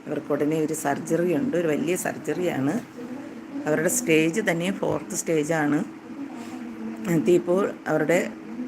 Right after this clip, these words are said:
അവർക്ക് ശരീരം മൊത്തം വ്യാപിച്ചിട്ടുണ്ട്. ക്യാൻസർ ബ്രെസ്റ്റിൽ നിന്നാണ്. അപ്പോൾ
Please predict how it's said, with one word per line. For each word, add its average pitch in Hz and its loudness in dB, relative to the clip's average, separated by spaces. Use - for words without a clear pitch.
അവർക്ക് 147 -2
ശരീരം 147 2
മൊത്തം 156 0
വ്യാപിച്ചിട്ടുണ്ട്. 151 0
ക്യാൻസർ 151 2
ബ്രെസ്റ്റിൽ 185 0
നിന്നാണ്. 143 2
അപ്പോൾ - -4